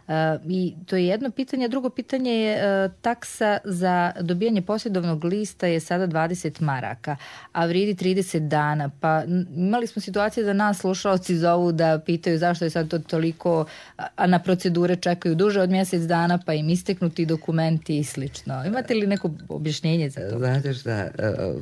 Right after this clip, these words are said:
Speaker 2: što se tiče posjedovnih listova, znači, to je isključivo nadležnost geodetske uprave. Ja vas molim da pozovete nekog iz geodetske uprave da vam objasni probleme te vrste, ali, e, što se tiče, znači, e,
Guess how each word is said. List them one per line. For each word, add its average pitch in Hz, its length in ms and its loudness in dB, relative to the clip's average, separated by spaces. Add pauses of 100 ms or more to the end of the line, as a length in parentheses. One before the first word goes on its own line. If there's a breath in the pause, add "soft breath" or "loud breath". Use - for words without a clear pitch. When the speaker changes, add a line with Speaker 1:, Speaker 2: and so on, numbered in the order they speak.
Speaker 2:
što - 120 -8
se 107 140 -10
tiče 131 220 -4
posjedovnih 104 640 -2
listova, 107 420 -4 (120)
znači, 92 840 -4 (120)
to 107 140 -2
je 98 140 2
isključivo 101 360 -2
nadležnost 90 420 -4
geodetske - 520 -10
uprave. - 300 -20 (580)
Ja 101 140 0
vas 98 220 -4
molim 98 240 -2
da 101 60 -4
pozovete - 480 -4
nekog 98 260 -2
iz 98 100 -4
geodetske 92 400 -6
uprave 101 260 -6
da 95 80 -4
vam 95 200 -2
objasni 104 520 -2 (240)
probleme 78 420 -6
te - 180 -8
vrste, - 480 -6 (920 loud breath)
ali, 98 600 0
e, - 320 -6
što - 220 -6
se 104 160 -4
tiče, 127 400 -2
znači, 90 580 -4
e, 57 300 -4